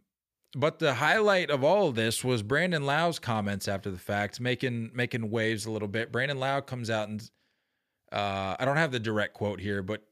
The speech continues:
to paraphrase, he basically said that, "We're dealing with the last place team versus a team in contention. They're not worth our time." I don't wanna say that that was just the absolute final nail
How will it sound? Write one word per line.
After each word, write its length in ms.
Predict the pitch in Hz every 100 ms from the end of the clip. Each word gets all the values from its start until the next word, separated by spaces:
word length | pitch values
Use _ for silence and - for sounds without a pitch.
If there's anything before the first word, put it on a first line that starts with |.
| _
to 80 | -
paraphrase, 720 | - 117 113 101 104 95 95
he 80 | 117
basically 480 | 107 143 - - 117
said 440 | - 117 110 104 117
that, 240 | 107 101 _ _ _ _ _ _ -
"We're 140 | 139
dealing 260 | 127 147 147
with 140 | 131
the 100 | 117
last 380 | 117 131 135 -
place 300 | 135 127 113
team 360 | - 113 113 107
versus 240 | 107 -
a 60 | 104
team 380 | - 107 104
in 120 | 101 101
contention. 840 | 104 98 104 95 - 101 95 92 - _ _ _
They're 160 | 120 113
not 240 | 107 107
worth 240 | 104 98 92
our 120 | 82
time." 380 | - 87 85 - _ _ _ _ _ _ _ _ _ _ _ _ _ _ _ _ _ _ _ _ _ _ _ _ _ - -
I 180 | - 160
don't 220 | 170 147
wanna 260 | 156 156 139
say 400 | - 147 151 147
that 180 | 127 120
that 260 | 131 139
was 320 | 139 131 107
just 380 | 117 110 131 -
the 180 | 120 123 -
absolute 800 | 131 135 120 135 127 131 123 120
final 640 | - - 120 123 127 123
nail 720 | 113 110 110 117 117 117 117